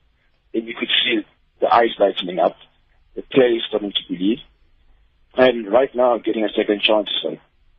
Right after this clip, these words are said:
<sighs> it's really great. You could just wish somebody could just see the guys here in camp and see how they're in and how, how much they train. Even the guys who are not in the team, you know, just encouraging the guys to, you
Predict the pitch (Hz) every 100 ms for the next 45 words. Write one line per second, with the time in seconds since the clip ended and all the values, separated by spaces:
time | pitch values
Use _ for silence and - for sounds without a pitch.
0 | _ _ - - - - - _ _ _
1 | _ 92 92 110 107 107 113 - - -
2 | 104 - _ _ _ _ _ 127 117 -
3 | 117 - - - - 120 117 - 107 104
4 | - - 90 98 107 92 90 90 - 87
5 | 90 _ _ _ _ _ - 101 104 101
6 | 123 113 101 95 104 107 90 90 85 107
7 | 101 - _ _ - - 120 120 107 95
8 | - - 123 82 - _ _ _ _ -
9 | 110 117 107 120 147 127 104 101 107 95
10 | - - 87 87 90 95 - - - 101
11 | 107 - 104 98 98 90 85 87 90 95
12 | _ _ _ _ _ _ _ - 98 95
13 | 90 82